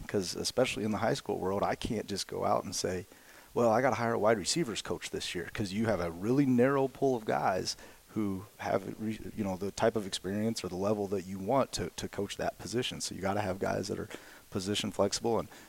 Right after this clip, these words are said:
you know, the piece of advice I give to young coaches is, especially starting off in your career, coach multiple positions. Coach stuff you're not comfortable with. I was an offensive and defensive lineman, and my first job was as a running backs and corners coach.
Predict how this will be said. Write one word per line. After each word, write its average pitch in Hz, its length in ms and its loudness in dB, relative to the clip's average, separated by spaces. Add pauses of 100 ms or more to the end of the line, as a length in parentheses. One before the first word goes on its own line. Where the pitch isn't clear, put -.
you - 60 -4
know, 107 100 2
the 101 60 0
piece 117 160 0
of 113 60 6
advice 98 260 4
I - 60 0
give 101 160 0
to 85 80 -4
young 117 260 2
coaches 95 440 -4
is, 95 160 -2 (280)
especially - 480 4
starting - 300 2
off - 160 2
in 147 60 2
your 127 80 -2
career, 143 240 2 (600)
coach 139 220 2
multiple 120 340 4
positions. - 500 -4
Coach - 280 0
stuff - 260 0
you're 92 100 -4
not 104 300 2
comfortable - 680 -6 (260)
with. - 280 -6 (240)
I 101 100 2
was 117 240 4
an 92 180 0
offensive 117 480 4
and 98 100 0
defensive 110 380 -2
lineman, 98 320 2
and 92 100 -4
my 98 140 2
first - 340 -4
job 101 260 4
was 87 140 -6
as 90 140 -2
a 73 40 -4
running 95 300 -4
backs 113 320 0
and 87 220 -6
corners 98 460 -4
coach. - 520 -4